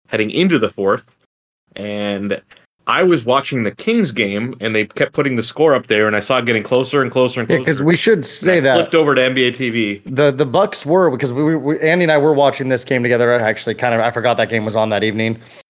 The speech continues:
Speaker 2: And if I'm not mistaken, the Bucks were up by, like, almost twenty going into the fourth?
Speaker 1: It's at sixteen.
Speaker 2: Sixteen, okay.
Speaker 1: Um, that was a,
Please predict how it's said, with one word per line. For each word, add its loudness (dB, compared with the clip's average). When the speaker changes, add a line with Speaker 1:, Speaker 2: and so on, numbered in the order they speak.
Speaker 2:
And 2
if -2
I'm 2
not 0
mistaken, 2
the -4
Bucks 0
were 2
up 0
by, 4
like, -10
almost 0
twenty 0
going 4
into 2
the 0
fourth? -2
Speaker 1:
It's -16
at -14
sixteen. -10
Speaker 2:
Sixteen, -2
okay. -2
Speaker 1:
Um, -18
that -2
was -4
a, 2